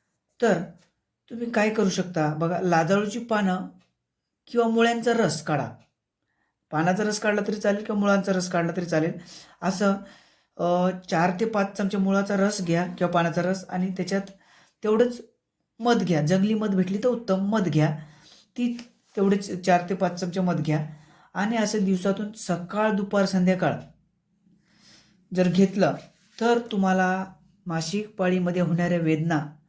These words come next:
किंवा जास्तीचा होणारा रक्तस्राव माता भगिनींना, तर याच्यात निश्चित फरक पडेल. एवढं खूप आणि रामबाण आणि आयुर्वेदिक आहे.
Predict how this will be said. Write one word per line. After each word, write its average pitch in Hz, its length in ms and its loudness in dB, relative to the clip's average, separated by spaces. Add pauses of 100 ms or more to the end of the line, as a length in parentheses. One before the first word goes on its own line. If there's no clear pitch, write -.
(340)
किंवा 190 180 2
जास्तीचा 185 540 0
होणारा 180 280 2
रक्तस्राव 170 680 -2
माता 165 260 -2
भगिनींना, 160 560 0 (600)
तर 185 100 0
याच्यात 196 340 0
निश्चित 190 520 -2
फरक 185 200 4
पडेल. 185 240 0
एवढं 185 280 2 (140)
खूप 226 300 -4 (140)
आणि 180 300 -4 (240)
रामबाण 170 420 2
आणि 180 180 -2
आयुर्वेदिक 156 500 0
आहे. 156 220 -2